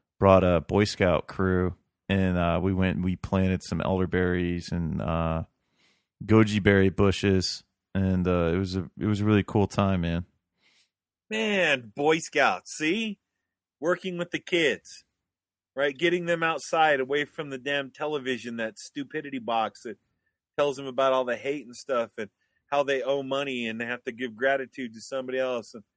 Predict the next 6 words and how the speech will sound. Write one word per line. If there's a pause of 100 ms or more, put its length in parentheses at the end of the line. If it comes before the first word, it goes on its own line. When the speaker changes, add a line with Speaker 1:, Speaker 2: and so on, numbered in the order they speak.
(580)
Speaker 2:
took
those
kids
out, (640)
planted
trees